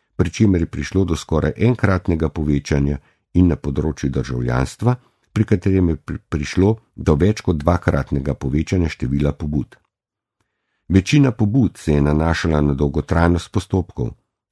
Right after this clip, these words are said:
zlasti postopki na Upravni enoti Ljubljana in Upravni enoti Maribor so se večkrat pokazali za predolge. Večkrat se je izkazalo, da je upravna enota stranko že samo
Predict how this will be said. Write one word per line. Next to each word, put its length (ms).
zlasti 480
postopki 560
na 160
Upravni 400
enoti 320
Ljubljana 640
in 160
Upravni 480
enoti 260
Maribor 540
so 120
se 140
večkrat 460
pokazali 520
za 120
predolge. 560
Večkrat 500
se 100
je 100
izkazalo, 580
da 140
je 80
upravna 560
enota 640
stranko 560
že 120
samo 540